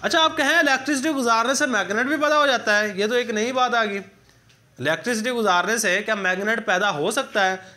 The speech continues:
ये होता है। आप घर जाके एक simple सा experiment कीजिएगा, मैं बता देता हूँ, इसमें बिल्कुल simple सी चीज़ें चाहिए कि आप उसे electricity गुजारेंगे, magnet पैदा हो जाएगा।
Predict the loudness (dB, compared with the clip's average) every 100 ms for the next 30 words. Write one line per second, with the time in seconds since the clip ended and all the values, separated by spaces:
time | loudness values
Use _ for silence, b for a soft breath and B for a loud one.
0 | B -2 0 0 0 0 -2 B B -2
1 | 0 2 0 0 -2 -2 -4 -2 -4 -2
2 | -2 -4 -2 -2 -2 -4 -4 -2 0 0
3 | -2 -6 B B -6 -2 2 2 2 0
4 | -2 -4 -4 -4 -4 -4 -2 -4 -4 -2
5 | -2 0 -2 -4 -8 -16 B B B 0
6 | 2 2 0 -2 -2 2 0 0 -2 0
7 | 0 -2 -2 -2 -2 -2 2 2 2 0
8 | 0 0 0 0 2 2 2 0 -2